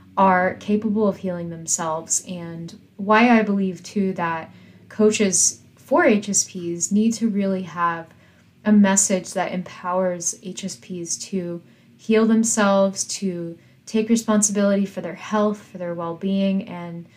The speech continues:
teach them that they're capable. So my intention for this episode is to do that, to empower you as a capable self-healer and help you trust yourself and your gifts as you, um,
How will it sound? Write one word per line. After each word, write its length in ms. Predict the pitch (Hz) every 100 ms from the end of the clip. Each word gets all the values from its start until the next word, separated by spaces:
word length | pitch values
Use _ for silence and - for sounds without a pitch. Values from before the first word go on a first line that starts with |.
| _ _
teach 460 | - 240 233 - - -
them 400 | 185 175 175 175
that 400 | 170 165 170 -
they're 140 | 185
capable. 800 | 190 - 202 202 170 170 - - _ _ _
So 460 | - - 226 208 208
my 100 | 214
intention 600 | 220 226 233 233 247 247
for 200 | 233 220
this 240 | 196 190 -
episode 640 | 180 185 180 185 175 170
is 220 | 180 170
to 100 | -
do 180 | 196 185
that, 360 | 180 190 196 -
to 120 | -
empower 420 | 175 165 175 175
you 160 | 190 185
as 180 | 180 175
a 60 |
capable 640 | 170 - 190 190 190 185 175
self-healer 840 | - 175 170 - 170 170 190 226 - _ - _ _ -
and 420 | 208 208 196 202
help 340 | - - 214
you 140 | 233 233
trust 340 | 220 190 -
yourself 460 | 208 196 196 190 190
and 140 | 185 170
your 120 | 170 -
gifts 540 | 180 226 - - - -
as 280 | 190 180 180
you, 320 | 185 180 175
um, 420 | - 170 170 170